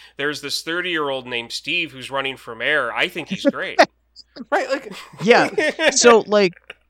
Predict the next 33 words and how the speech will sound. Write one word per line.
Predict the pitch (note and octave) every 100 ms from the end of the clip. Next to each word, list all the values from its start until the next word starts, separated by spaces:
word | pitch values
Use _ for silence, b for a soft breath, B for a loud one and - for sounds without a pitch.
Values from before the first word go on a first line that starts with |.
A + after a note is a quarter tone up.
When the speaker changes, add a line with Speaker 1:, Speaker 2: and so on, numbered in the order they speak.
| - -
Speaker 3:
like, | F3+ E3 -
from | - - F3+
someone | D3+ G3 A3
that, | F#3+ E3 -
that | D#3+ D3
is | D3
a | D3
Christian | D3 C3 - C#3+ C#3+ -
and | C#3 C#3 C3 B2+ B2+ - -
has | - C#3 A#2+
read | A#2+ B2 A#2
the |
book | A2+ A2+
of | A#2
Revelation, | A#2 A2 G#2+ A2 - A#2 G#2+ G#2 -
Speaker 2:
Mm-hmm. | B2 D3 A#3 b
Speaker 3:
along | B2 A#2+ B2 B2+ B2+
with, | B2 -
like, | A#2+ A2+ - B2
what | A#2+ B2 B2 -
the | B2+ A#2
other, | A#2+ B2 A#2
like, | A#2 A2+ -
New | A2+ C3 C#3
Testament | - B2+ C3 - B2 -
prophecies | - A#2 A#2+ A#2+ - B2 A2+ A2
have, | B2 A2+ A2
like, | G#2+ G2
talked | - A#2 C3+ -
about, | A2+ G#2 G2+ - _ _ _ - B2
they |
talked, | - C3 C#3+ D#3 - - C3+
like, | B2+ A#2